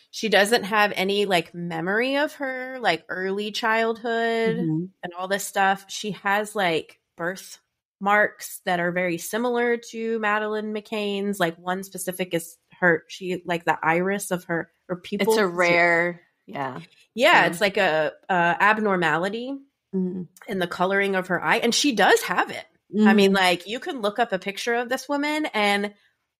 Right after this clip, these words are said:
Speaker 1: there's a resemblance. Like,
Speaker 2: Mm-hmm.
Speaker 1: if you really take a look at, like, pictures of her when she was a kid and
Speaker 2: Mm-hmm.
Speaker 1: compare them to pictures of Madeleine. Okay, so she has this Instagram called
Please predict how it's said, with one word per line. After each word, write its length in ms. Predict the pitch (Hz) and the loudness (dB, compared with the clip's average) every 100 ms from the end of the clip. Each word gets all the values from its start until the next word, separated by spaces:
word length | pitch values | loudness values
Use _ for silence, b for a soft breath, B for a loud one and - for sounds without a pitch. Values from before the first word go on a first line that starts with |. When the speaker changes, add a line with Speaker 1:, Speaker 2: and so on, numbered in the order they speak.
| _ 190 | _ 0
Speaker 1:
there's 340 | 202 359 523 523 415 | 4 6 4 2 2
a 40 | |
resemblance. 680 | 302 233 311 156 101 - - | 2 4 2 0 -8 -8 2
Like, 320 | 185 160 - | 4 4 0
Speaker 2:
Mm-hmm. 420 | 190 202 190 175 175 | -2 -2 0 -2 -2
Speaker 1:
if 160 | 208 208 | -4 -2
you 180 | 240 233 | -4 -4
really 760 | 233 254 277 294 285 285 285 - _ _ _ _ | 2 6 6 4 2 0 -2 -8 _ _ _ _
take 200 | - 226 | -2 0
a 60 | 226 | 2
look 220 | 196 202 | 0 0
at, 100 | 190 | 0
like, 160 | 170 - | -2 -4
pictures 360 | - - 196 190 | -6 -6 -6 -4
of 80 | 180 | -4
her 160 | 180 | -2
when 100 | 180 | -2
she 140 | 185 190 | -4 -6
was 160 | 180 | -6
a 40 | 175 | -6
kid 420 | 170 160 202 294 - b b b _ | -4 -2 0 -2 -6 b b b _
and 120 | 185 | 0
Speaker 2:
Mm-hmm. 100 | 185 | 2
Speaker 1:
compare 380 | 185 180 175 170 | 0 0 2 4
them 200 | 208 233 | 2 -2
to 100 | 240 | -4
pictures 400 | 254 277 - 285 | -4 -6 -4 -4
of 100 | 269 | -4
Madeleine. 440 | 262 262 277 294 285 - | -4 -2 -2 -2 -6 -10
Okay, 180 | 202 - | -4 -4
so 140 | - | -4
she 160 | 190 226 | -6 0
has 260 | 247 339 339 | 2 2 0
this 180 | 285 | -6
Instagram 640 | - 233 - 190 170 139 175 b b _ | -4 -6 -6 -8 -6 -6 -10 b b _
called 440 | - 294 196 156 | 2 6 8 6